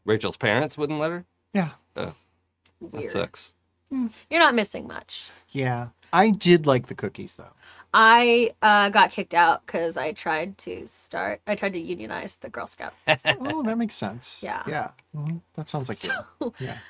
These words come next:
Speaker 3: um, but yeah, so you guys pull up to Howie's place.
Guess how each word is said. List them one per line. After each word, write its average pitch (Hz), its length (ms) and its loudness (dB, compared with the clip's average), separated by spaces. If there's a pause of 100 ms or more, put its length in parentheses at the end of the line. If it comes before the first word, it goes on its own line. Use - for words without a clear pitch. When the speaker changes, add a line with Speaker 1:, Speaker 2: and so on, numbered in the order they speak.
(140)
Speaker 3:
um, 220 420 6
but 254 180 6
yeah, 196 180 6
so - 180 0
you 220 260 6
guys 214 280 4
pull 226 560 6
up 202 260 2
to 202 340 -2
Howie's 247 600 4
place. 233 440 2